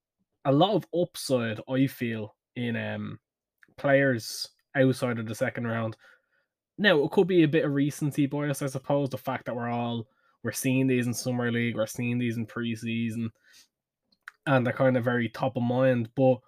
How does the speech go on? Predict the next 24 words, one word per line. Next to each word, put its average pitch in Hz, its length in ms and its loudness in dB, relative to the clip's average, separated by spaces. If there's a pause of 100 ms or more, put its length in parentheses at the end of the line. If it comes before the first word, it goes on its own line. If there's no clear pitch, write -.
(1900)
I 170 80 2
don't 180 180 4
know. 139 280 6
I, 151 140 4
I 151 100 6
don't 165 180 4
remember 139 680 6
a 131 80 0
draft 120 440 -4
class, - 720 -8 (1300)
at 156 120 6
least 151 200 8
in 143 80 2
the 131 60 4
last 123 420 -2
tr-, - 260 -14 (760)
last 143 260 -4
three, 143 240 4
four, 131 320 0
five 123 320 -2
years, 120 420 -4
where 120 380 -4 (380)
you're 127 220 6
looking 127 560 -2